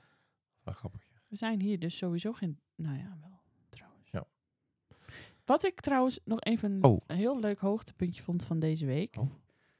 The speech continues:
Speaker 2: was dat familie Soldaat bij ons op visite kwam.
Speaker 1: Ja, was leuk.
Speaker 2: De Soldaatjes.
Speaker 1: Hadden we het niet al verteld?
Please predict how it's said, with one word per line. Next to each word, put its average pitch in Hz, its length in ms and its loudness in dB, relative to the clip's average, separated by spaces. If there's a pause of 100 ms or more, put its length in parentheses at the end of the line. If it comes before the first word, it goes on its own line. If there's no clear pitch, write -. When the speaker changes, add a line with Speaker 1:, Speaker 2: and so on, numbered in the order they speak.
(220)
Speaker 2:
was 180 680 -2 (140)
dat - 380 -4 (300)
familie 269 640 0 (120)
Soldaat 330 760 -2
bij 196 140 2
ons 180 380 0 (200)
op 185 220 -6
visite 190 440 -2
kwam. 151 320 -4
Speaker 1:
Ja, 202 140 4
was 90 160 0
leuk. 143 340 0 (220)
Speaker 2:
De 262 160 4
Soldaatjes. 175 340 -2
Speaker 1:
Hadden 120 180 4
we - 60 -2
het 107 100 2
niet 87 80 2
al 82 60 0
verteld? - 420 -4